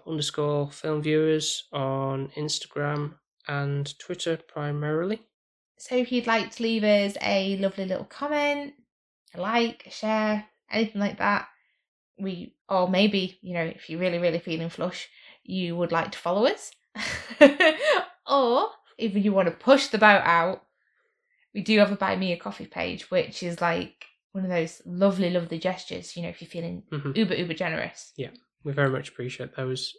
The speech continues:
Speaker 1: Or you can just simply leave us a nice little review over on the Apple Podcasts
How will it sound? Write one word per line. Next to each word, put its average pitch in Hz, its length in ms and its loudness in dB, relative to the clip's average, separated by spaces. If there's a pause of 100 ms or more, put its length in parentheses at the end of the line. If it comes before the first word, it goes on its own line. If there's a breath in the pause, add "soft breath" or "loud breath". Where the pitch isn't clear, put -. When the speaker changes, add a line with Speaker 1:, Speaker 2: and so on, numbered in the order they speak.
(240)
Speaker 1:
Or 139 180 0
you 131 100 0
can 135 120 -2
just 131 160 -2
simply 135 300 -2
leave 131 360 -4 (180)
us - 300 -10
a 143 60 -10
nice 180 320 -6
little 160 240 -8
review 143 440 -2 (760 soft breath)
over 139 320 -2
on 135 160 -2
the 135 320 -4
Apple 143 260 -14
Podcasts - 600 -8